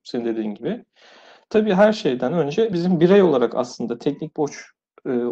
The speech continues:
üretmemek için gerekli tedbirleri almamız lazım. Yani ben developer olarak bunun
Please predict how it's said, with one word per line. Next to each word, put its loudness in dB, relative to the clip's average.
üretmemek -2
için -8
gerekli 2
tedbirleri 0
almamız -2
lazım. -6
Yani -4
ben -2
developer 0
olarak -2
bunun -6